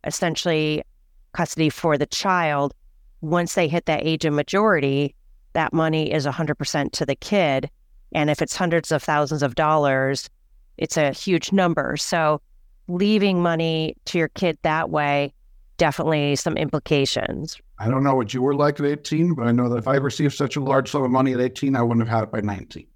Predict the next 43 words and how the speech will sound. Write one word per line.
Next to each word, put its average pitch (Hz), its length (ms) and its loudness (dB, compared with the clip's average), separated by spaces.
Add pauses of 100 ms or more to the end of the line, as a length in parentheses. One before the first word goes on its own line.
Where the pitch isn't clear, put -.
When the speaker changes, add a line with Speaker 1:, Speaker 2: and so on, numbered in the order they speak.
(340)
Speaker 1:
Yeah, 151 180 2 (220)
I 175 80 -2
think 190 220 2
that 185 120 2
that's 170 260 0
really 156 220 2
important 151 380 0
of 143 80 0
understanding 151 580 2
that 143 180 0 (440)
typically 202 420 2
these 160 220 4
are 156 100 0
not 143 320 0
really 147 320 0
estate - 380 -2
planning 139 360 2
vehicles. 131 680 0
And 139 640 0 (480)
if - 200 -4
you 170 100 2
are 165 200 0
putting 156 340 2
money 139 360 2
in 143 200 2
them, 131 380 0
it's - 340 -4
really 147 260 2
important 139 560 -2 (120)
to 180 100 0
really 170 200 4
think 214 220 4
about 160 180 2
it. 151 100 2
And 170 280 0
the 190 160 2
other 233 200 2
piece - 220 0
I've 160 140 0
had 160 240 -2
happen, 156 540 -2
Stefan, 143 460 -2
where 139 300 0